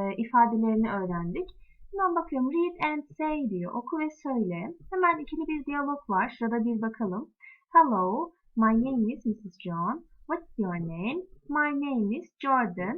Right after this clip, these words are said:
Nice to meet you." "Merhaba, benim adım John. What's your name?" Ya senin ismin nedir? "My name is Jordan. Benim ismim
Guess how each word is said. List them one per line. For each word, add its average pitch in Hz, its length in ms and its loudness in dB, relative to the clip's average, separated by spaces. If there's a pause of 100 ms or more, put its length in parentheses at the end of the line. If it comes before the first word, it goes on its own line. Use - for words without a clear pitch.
(260)
Nice 262 200 2 (120)
to 247 80 0
meet 220 260 2
you." 165 200 -6 (720)
"Merhaba, 294 840 2
benim 311 240 0
adım 226 320 0 (340)
John. 214 520 -2 (400)
What's 392 280 -4
your 233 200 0
name?" 175 360 -6
Ya 220 140 -2
senin 247 240 0 (100)
ismin 220 360 0
nedir? 175 400 -6 (420)
"My 370 160 6 (120)
name 208 200 0
is 370 100 -12 (100)
Jordan. 175 400 -2 (200)
Benim 262 260 0
ismim 208 360 -6